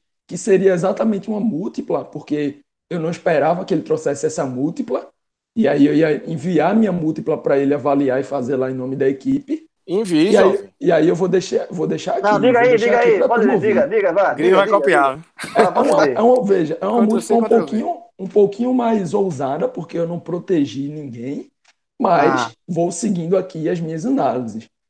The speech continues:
Speaker 1: Vitória, que eu coloquei como uma barbada, então acho que eu botei o Vitória nessa minha, minha, nessa minha múltipla, um ponto sessenta e dois.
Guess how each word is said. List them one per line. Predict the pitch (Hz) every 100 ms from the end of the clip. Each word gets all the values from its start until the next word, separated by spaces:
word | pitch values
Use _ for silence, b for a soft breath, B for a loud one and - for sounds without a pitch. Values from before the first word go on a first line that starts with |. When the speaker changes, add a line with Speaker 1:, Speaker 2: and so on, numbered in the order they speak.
| _ _ 233
Speaker 1:
Vitória, | 202 185 - 131 156 - -
que | -
eu | 139
coloquei | - 131 139 - 127
como | - 135 135
uma |
barbada, | 131 143 117 120 131 220 - -
então | - - 131 110 104 _ _ _ -
acho | 127 127
que | -
eu | 127 - - -
botei | 196 127 143
o | 127
Vitória | 135 131 135 165
nessa | 156 151
minha, | 135 131
minha, | 131 120 - _
nessa | 131 -
minha | 131 131
múltipla, | 110 135 143 - - -
um | 185
ponto | 175 147
sessenta | - 165 - 131
e | 139
dois. | 117 117 233 -